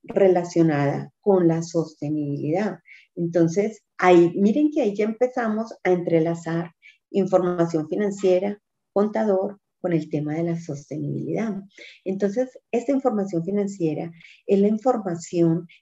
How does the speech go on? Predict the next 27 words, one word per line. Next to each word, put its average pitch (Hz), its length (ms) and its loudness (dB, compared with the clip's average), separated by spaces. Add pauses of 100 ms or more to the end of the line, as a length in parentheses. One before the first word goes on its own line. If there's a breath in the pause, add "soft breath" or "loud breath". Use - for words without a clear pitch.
(120)
que 208 160 6
da 185 160 4
una 190 180 0
idea 240 240 0
de 240 100 -4
los 185 180 -2
riesgos 240 540 0
y 247 40 0
oportunidades 165 1120 0 (500 soft breath)
que 208 140 2
afectan 214 640 0
el 190 140 -2
valor 160 340 -2
de 160 80 -2
la 180 140 -6
compañía. 156 640 -6 (480 soft breath)
A 190 80 4
su 277 180 0
vez, 269 340 0 (220)
lo 185 140 0
que 180 80 -2
busca 175 320 -2
es 208 140 -4
proporcionar 202 760 0
una 208 180 0
base 226 360 -2
suficiente 247 1120 -2